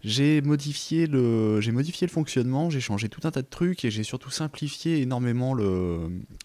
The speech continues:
le principe et la, la mise en œuvre de, du système, qui fait qu'aujourd'hui ça tient là-dedans.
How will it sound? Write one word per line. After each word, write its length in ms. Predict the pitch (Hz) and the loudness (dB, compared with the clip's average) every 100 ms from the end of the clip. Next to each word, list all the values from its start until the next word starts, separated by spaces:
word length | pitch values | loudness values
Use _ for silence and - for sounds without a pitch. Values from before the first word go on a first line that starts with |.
| - | -6
le 140 | 113 120 | 0 0
principe 520 | - 127 - 147 147 | 0 -4 -4 -8 -2
et 60 | 107 | 2
la, 300 | 95 87 87 | 2 2 2
la 100 | 95 | 0
mise 160 | 123 | 2
en 80 | 127 | 0
œuvre 300 | 131 123 101 | 0 2 0
de, 240 | 90 87 85 | 2 0 -2
du 160 | 120 | -4
système, 500 | 131 104 - 139 113 - - - - - | -4 -2 0 0 0 -6 -18 -20 -20 -12
qui 120 | - | -8
fait 160 | 131 156 | 0 2
qu'aujourd'hui 420 | 135 117 107 151 | 2 2 2 0
ça 160 | - 120 | 0 -2
tient 320 | - 139 147 - 104 | 0 0 0 -6 0
là-dedans. 420 | 131 110 104 | 0 2 0